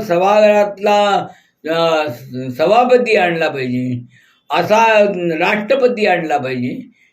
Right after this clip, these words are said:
की जो आपल्याला बोलून देईल, आपल्या व्यथा मान-, हे करेल, मान्य करेल, चर्चा करेल. त्यामुळे हे स-,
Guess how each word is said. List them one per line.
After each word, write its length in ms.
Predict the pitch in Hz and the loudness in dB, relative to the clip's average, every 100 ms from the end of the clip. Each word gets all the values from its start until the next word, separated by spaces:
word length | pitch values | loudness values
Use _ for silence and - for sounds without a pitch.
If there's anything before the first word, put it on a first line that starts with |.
| _ | _
की 100 | 226 | -8
जो 160 | 202 220 | -2 0
आपल्याला 680 | 220 180 165 185 196 202 247 | 2 0 -2 -2 0 4 2
बोलून 540 | 190 165 151 180 208 | 2 -2 0 -2 -2
देईल, 340 | 165 143 147 185 | -4 -6 -6 -8
आपल्या 360 | 147 156 175 175 | -8 -6 -2 -2
व्यथा 420 | 156 147 151 160 | -2 -6 -6 -6
मान-, 500 | 127 120 120 127 123 | -4 -4 -2 -4 -4
हे 400 | 110 117 143 170 | -10 -8 -6 -4
करेल, 360 | 165 139 139 143 | -4 -2 -6 -6
मान्य 400 | 131 147 180 220 | -10 -8 -4 -4
करेल, 540 | 165 147 180 226 269 | -4 -4 -4 -6 -8
चर्चा 440 | 302 302 302 254 | 0 0 2 0
करेल. 380 | 202 190 185 - - _ _ _ _ - | 0 -2 -4 -8 -14 _ _ _ _ -2
त्यामुळे 440 | 220 247 254 269 254 | 0 2 2 2 4
हे 280 | 262 254 | 4 2
स-, 480 | 240 190 185 185 175 | -2 -12 -8 -8 -8